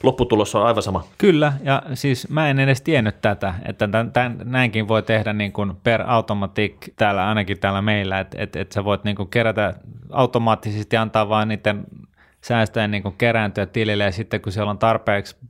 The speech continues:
Speaker 2: paukkuja ostaakseen jotain tiettyä sijoituskohdetta, niin sitten se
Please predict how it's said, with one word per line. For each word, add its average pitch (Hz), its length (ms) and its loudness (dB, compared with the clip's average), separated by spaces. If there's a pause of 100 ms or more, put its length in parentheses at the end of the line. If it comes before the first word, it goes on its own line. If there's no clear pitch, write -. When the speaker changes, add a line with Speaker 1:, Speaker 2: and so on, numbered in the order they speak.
Speaker 2:
paukkuja 107 540 2
ostaakseen 104 480 -2
jotain 101 260 0
tiettyä 104 320 -2
sijoituskohdetta, 101 1300 -2
niin 98 100 -4
sitten 98 280 -6
se 107 200 -2